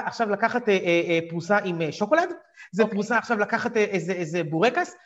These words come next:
Speaker 2: זאת
Speaker 1: לא,
Speaker 2: שאלה
Speaker 1: אני,
Speaker 2: מצוינת.
Speaker 1: אם אני רעב אז אני צריך לאכול משהו בריא, נכון?
Speaker 2: זאת,
Speaker 1: אבל
Speaker 2: זאת שאלה
Speaker 1: בנקודה
Speaker 2: מצוינת.
Speaker 1: הזאת שאתה מרוקן,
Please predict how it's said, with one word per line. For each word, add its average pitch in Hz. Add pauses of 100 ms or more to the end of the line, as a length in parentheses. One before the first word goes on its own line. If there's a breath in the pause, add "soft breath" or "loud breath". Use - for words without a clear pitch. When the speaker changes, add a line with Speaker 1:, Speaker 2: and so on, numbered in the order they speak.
(120 loud breath)
Speaker 2:
זאת 226
Speaker 1:
לא, 349
Speaker 2:
שאלה 254
Speaker 1:
אני, 175
Speaker 2:
מצוינת. 190
Speaker 1:
אם 233
אני 240
רעב 247
אז 285
אני 294
צריך -
לאכול 294
משהו 277
בריא, 311
נכון? 269
Speaker 2:
זאת, -
Speaker 1:
אבל 202
Speaker 2:
זאת -
שאלה 240
Speaker 1:
בנקודה 208
Speaker 2:
מצוינת. 277
Speaker 1:
הזאת 311
שאתה 330
מרוקן, 240